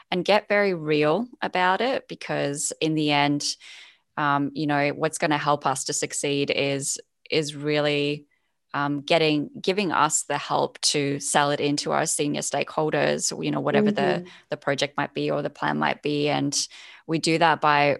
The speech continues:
Speaker 1: by really understanding the starting position. So I'd say that the biggest, the biggest thing for me is where I've seen agencies, and I've worked with some tremendous ones in Mars Wrigley, actually,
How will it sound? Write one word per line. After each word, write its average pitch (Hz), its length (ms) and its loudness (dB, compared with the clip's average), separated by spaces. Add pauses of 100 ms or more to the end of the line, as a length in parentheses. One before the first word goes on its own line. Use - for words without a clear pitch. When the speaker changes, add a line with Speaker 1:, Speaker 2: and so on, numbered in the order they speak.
Speaker 1:
by 151 120 2
really 147 460 0 (100)
understanding 143 1000 -2
the 151 60 -12
starting 143 400 -2
position. 165 600 -4
So 147 420 -2 (560)
I'd 170 100 -4
say 208 140 0
that 208 260 2
the 180 80 4
biggest, 190 480 0
the - 240 -6
biggest 202 240 0
thing 165 140 2
for 156 120 -2
me 143 240 4
is 139 220 0
where 143 200 4
I've 143 180 2
seen 143 280 0
agencies, 143 560 -2
and 147 80 0
I've 143 120 0
worked 147 240 -2
with 226 120 -6
some 170 180 -2
tremendous 147 500 -2
ones 143 240 -2
in 151 140 2
Mars 147 280 0
Wrigley, 147 320 -2
actually, 156 600 -2